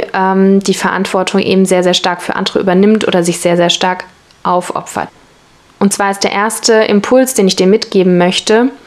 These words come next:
der, dass du anfängst, die Verantwortung für dich zu übernehmen, statt die Verantwortung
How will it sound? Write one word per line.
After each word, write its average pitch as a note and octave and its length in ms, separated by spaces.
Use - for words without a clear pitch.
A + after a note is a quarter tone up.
der, G#3+ 480
dass G#3 380
du A#3+ 460
anfängst, G#3+ 560
die G3+ 60
Verantwortung A3 1080
für - 320
dich G3+ 580
zu - 180
übernehmen, E3 640
statt G3+ 360
die G3 80
Verantwortung F#3+ 880